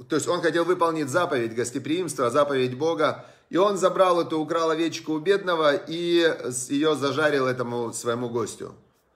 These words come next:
Что с ним делать? Царь Давид говорит, но в Торе написано, что делать. То есть есть закон, что если кто-то украл овцу,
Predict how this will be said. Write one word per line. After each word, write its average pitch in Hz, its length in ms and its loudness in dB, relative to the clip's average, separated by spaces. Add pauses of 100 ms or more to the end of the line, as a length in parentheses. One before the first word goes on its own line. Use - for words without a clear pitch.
(1600)
Что 202 240 4
с 185 60 -2
ним 185 160 -2
делать? 117 380 0 (1300)
Царь 160 280 4
Давид 160 280 2
говорит, 151 400 2
но 143 120 -2
в 131 80 -10
Торе 185 200 2
написано, 156 460 -2
что 131 180 -4
делать. 113 360 -2
То 92 60 -8
есть 90 140 -10
есть 123 180 -2
закон, 143 440 -4
что 135 200 -8
если 131 420 -2
кто-то 131 600 0
украл 135 440 0
овцу, 120 640 -6